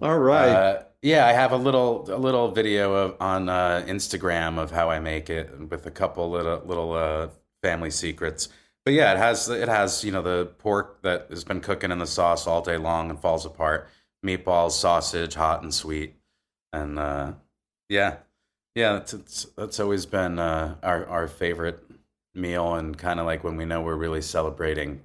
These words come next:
Speaker 2: there, there's a pot of sauce being made.
Speaker 1: Do you still get together and do it?
Speaker 2: Yeah, sure. We're going to, my mother's making the sauce for Christmas, no doubt. Um,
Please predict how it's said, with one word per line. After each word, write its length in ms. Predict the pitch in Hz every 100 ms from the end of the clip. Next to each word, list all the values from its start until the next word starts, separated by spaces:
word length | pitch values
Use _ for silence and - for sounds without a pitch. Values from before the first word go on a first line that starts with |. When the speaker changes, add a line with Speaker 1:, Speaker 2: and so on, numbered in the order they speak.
| _ _
Speaker 2:
there, 160 | 85 80
there's 240 | 73 73
a 40 | 71
pot 220 | 80 76
of 60 | 76
sauce 320 | 76 73 -
being 280 | - 67 69
made. 280 | 69 67 _ _ _ _ 139
Speaker 1:
Do 60 |
you 80 | 139
still 240 | - 165
get 160 | 165 160
together 300 | 131 139 127
and 80 | 117
do 160 | 120
it? 140 | 170 - _ _ _ _ _ _ _ _ -
Speaker 2:
Yeah, 260 | 190 190 - _ _
sure. 400 | - 147 160 - _ _
We're 140 | 117 113
going 240 | 120 123
to, 300 | - 131 127
my 160 | 107 110
mother's 360 | 107 110 113
making 240 | 117 113 110
the 80 | 95
sauce 320 | 110 107 104
for 100 | 104
Christmas, 540 | - 117 - 98 92 98
no 160 | 101
doubt. 420 | 95 104 107 - _
Um, 500 | 95 90 87 85 82